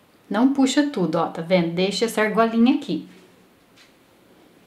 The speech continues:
Dá só um pontinho aqui, vira aqui a sua blusinha. E a gente vai passar a agulha dentro dessa argola,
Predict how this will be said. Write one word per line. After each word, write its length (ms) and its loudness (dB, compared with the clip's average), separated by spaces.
Dá 180 -6
só 200 -6
um 180 6
pontinho 600 -2
aqui, 580 0
vira 520 0
aqui 220 -8
a 60 -2
sua 160 0
blusinha. 680 0
E 60 -6
a 40 0
gente 280 -4
vai 140 0
passar 400 -2
a 80 0
agulha 400 2
dentro 420 0
dessa 320 -2
argola, 640 -2